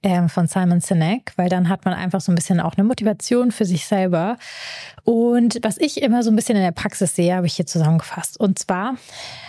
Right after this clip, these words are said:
ein Problem, was ich echt sehr, sehr häufig sehe. Alles ist irgendwie auf einem Konto zusammengefasst und man hat gar keinen Überblick. Also Girokonto, Miete, E-T-F-Sparplan, alles läuft irgendwie über eine iban. Und Ergebnis davon ist immer,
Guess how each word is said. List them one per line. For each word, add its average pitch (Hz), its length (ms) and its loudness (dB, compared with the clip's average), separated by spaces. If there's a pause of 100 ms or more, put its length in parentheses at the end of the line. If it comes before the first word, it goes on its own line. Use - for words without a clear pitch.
(240)
ein 208 160 2
Problem, 160 520 0 (320)
was - 160 0
ich - 60 -8
echt - 220 -4
sehr, 190 160 2
sehr 180 140 2
häufig 160 260 -2
sehe. 214 360 0 (340)
Alles 208 300 -2
ist - 100 -2
irgendwie 185 320 4
auf 147 100 -6
einem 165 220 0
Konto 175 280 0
zusammengefasst 170 680 0
und 170 60 2
man 175 140 2
hat 170 180 0
gar 143 140 -4
keinen 165 180 0
Überblick. 160 480 -2
Also 190 220 2
Girokonto, 233 560 0
Miete, 208 320 4
E-T-F-Sparplan, 185 1120 0 (380)
alles 214 260 0
läuft 196 220 0
irgendwie 190 240 4
über 180 220 0
eine 185 360 0
iban. 240 500 -2 (140)
Und 202 260 0 (200)
Ergebnis 247 440 0
davon 208 340 0
ist 190 120 -2
immer, 202 400 2